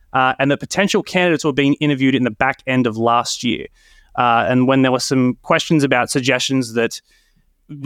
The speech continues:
did this interview or recent events such as the Australia Day backlash, did that have anything to do with Brad stepping down? Perkins said, quote, "I can be absolutely emphatic on that point. This process has been in train.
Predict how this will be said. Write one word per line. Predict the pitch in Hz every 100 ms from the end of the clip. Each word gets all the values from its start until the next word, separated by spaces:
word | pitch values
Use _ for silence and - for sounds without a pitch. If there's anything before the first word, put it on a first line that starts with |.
| 120
did | 160 135
this | 147 -
interview | 151 139 165
or | 151 135
recent | 131 143 147
events | 127 135 156
such | 135 123
as | 127
the | 135
Australia | - 131 127
Day | 123
backlash, | 123 123 135 131
did | - 127
that | 131
have | 123 123
anything | 143 170 185 170
to | 165
do | 143 127 120 - _ _ _ -
with | 123 127 -
Brad | 127 123
stepping | - 120 127
down? | 117 117 110
Perkins | - 139 143 123
said, | 127 120
quote, | _ 143 135 135 -
"I | 123
can | 135
be | 131 -
absolutely | 147 156 185 165 170 165 175 -
emphatic | 135 - 139 127 -
on | 131 123
that | 120 -
point. | - 123 107 - - _ -
This | 120
process | - 165 165 175
has | 156
been | 120 143 143 143
in | 135 135
train. | - 151 127 107